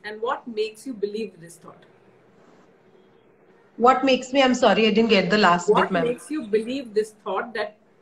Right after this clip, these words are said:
Speaker 1: it is, image consulting is a very important skill for people to climb the ladder of success?
Speaker 2: Absolutely, ma'am, because I feel it is, uh, it is, uh, if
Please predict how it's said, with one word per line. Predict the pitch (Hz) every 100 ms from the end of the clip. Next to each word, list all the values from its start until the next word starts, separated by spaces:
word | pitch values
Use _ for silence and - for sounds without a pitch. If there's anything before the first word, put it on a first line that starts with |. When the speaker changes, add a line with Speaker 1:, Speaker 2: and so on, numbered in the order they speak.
| -
Speaker 1:
it | 208
is, | 240 233 _ -
image | 226 247 -
consulting | 240 233 208 240 233
is | 226
a | 196
very | 208 254
important | 226 208 208 214 233
skill | - 220 220
for | 214
people | 214 190 208
to | 214
climb | - 214 208 208
the | 214
ladder | 175 175 170
of | 170
success? | 170 - - _ - _ _ _ _ _ _ _ _ _ _ _ _ _ _ _ _ _ 240
Speaker 2:
Absolutely, | 240 - 302 294 277
ma'am, | 254 196 185
because | 214 254 262 220 - - _ _ _ _ _ _ _ 175 170 180 - -
I | 247 285
feel | 311 330
it | 302 208
is, | 285 311 285 - -
uh, | 214 202 202 208 214 208 - _ _ - _ _ _ _ _ _
it | 262 269
is, | 311 294
uh, | - 233
if | 269 269 - -